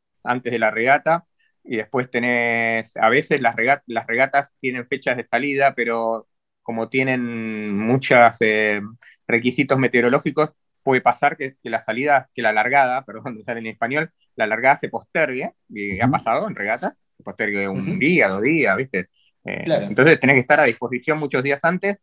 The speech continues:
Speaker 1: y el barco queda en el agua, y por más que lo podés limpiar en el agua, ¿viste? Tirarte al agua y limpiarlo, en to-, no en todos los puertos podés, ¿viste? Eh,
Speaker 3: Claro.
Speaker 1: sacarlo cuando es una regata con sesenta barcos, ¿viste? Es imposible porque la pluma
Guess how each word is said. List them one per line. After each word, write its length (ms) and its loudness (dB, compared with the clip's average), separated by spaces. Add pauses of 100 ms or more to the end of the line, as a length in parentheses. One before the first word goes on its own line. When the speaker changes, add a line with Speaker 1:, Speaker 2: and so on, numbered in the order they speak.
(500)
Speaker 1:
y 100 -2
el 80 -2
barco 260 2
queda 140 0
en 80 -4
el 80 -4
agua, 240 2
y 40 -8
por 140 -10
más 140 -2
que 80 -10
lo 100 -6
podés 180 -6
limpiar 460 0
en 80 -10
el 100 -4
agua, 260 2
¿viste? 160 -8
Tirarte 360 -6
al 60 -2
agua 220 -2
y 40 -6
limpiarlo, 480 -2
en 120 -10
to-, 120 -8
no 120 -6
en 80 -8
todos 160 -6
los 140 -6
puertos 340 -10
podés, 580 0
¿viste? 400 -6 (440)
Eh, 220 -8
Speaker 3:
Claro. 80 -6
Speaker 1:
sacarlo 500 4
cuando 200 -2
es 100 -20
una 140 0
regata 400 0
con 420 -10
sesenta 480 0
barcos, 360 2
¿viste? 320 -4
Es 60 -14
imposible 500 -8
porque 160 -14
la 120 -4
pluma 380 -8